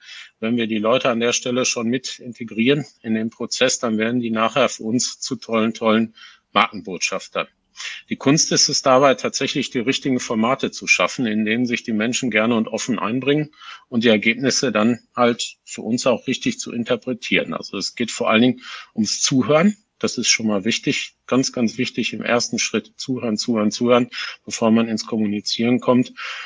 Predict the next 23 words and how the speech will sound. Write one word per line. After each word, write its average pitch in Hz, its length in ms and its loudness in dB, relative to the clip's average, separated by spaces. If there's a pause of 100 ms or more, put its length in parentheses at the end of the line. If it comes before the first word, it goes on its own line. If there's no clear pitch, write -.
(200)
Ähm, 117 320 6
ja, 117 200 6
und 98 200 2
wenn's 107 280 2
nö-, 120 240 2
äh, 110 200 0
wenn 113 280 6
das 113 220 -2
nötig 127 340 2
ist, - 180 -4
dann 120 120 2
auch 117 120 0
Schwachpunkte - 640 2
anzusprechen, 123 680 0
die 117 120 2
man 120 180 6
ändern 87 380 2
muss, 76 200 -10
bevor 92 340 -2
man 90 220 0
kommuniziert. 101 840 -4 (440)
Und, 107 340 4
ähm, 104 260 4